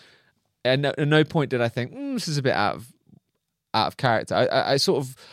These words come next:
I bought it. I think you and I both said, and we said this to Flora when we came out, um, it, the only issues I had with the film was necess-, was probably the pacing in the first half.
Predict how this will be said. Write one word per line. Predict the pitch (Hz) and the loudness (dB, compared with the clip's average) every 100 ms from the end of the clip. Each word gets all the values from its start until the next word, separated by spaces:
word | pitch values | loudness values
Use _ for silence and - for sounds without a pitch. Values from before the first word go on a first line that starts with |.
| - | -4
I | - | 0
bought | 131 156 156 - | 4 6 6 4
it. | 101 - _ _ - | 0 -2 _ _ -4
I | 143 | 0
think | 165 151 - - | 0 -2 -8 -8
you | 147 180 | 0 2
and | 175 | 4
I | 151 | 2
both | 139 147 143 | 2 2 2
said, | - 135 113 110 - _ - | 2 4 4 2 -12 _ -14
and | 107 | -8
we | |
said | - 113 | -4 -4
this | 98 | -6
to | 104 | -12
Flora | - 110 98 | -6 -2 -2
when | 92 | -4
we | 90 | -10
came | 101 95 | -10 -8
out, | 101 82 73 _ _ _ _ _ - - | -6 -8 -12 _ _ _ _ _ -18 -8
um, | 117 104 98 - - - _ _ _ - | -6 -6 -8 -14 -20 -20 _ _ _ -12
it, | 85 - _ _ | -10 -10 _ _
the | 143 139 | -2 2
only | 165 175 147 | 2 4 2
issues | 156 151 127 | 2 0 -2
I | 120 | -2
had | 120 | -2
with | 110 | -4
the | 107 | -8
film | - 110 | -6 -6
was | 117 | -4
necess-, | 120 139 - 135 - 104 139 | -2 0 0 -2 -4 -8 -6
was | 131 | -4
probably | 170 151 | -2 0
the | 139 | -2
pacing | - 135 123 147 | 0 0 0 -4
in | 131 | -6
the | 120 | -6
first | - 117 110 | 0 0 0
half. | - 110 160 233 - | 0 0 0 -4 -18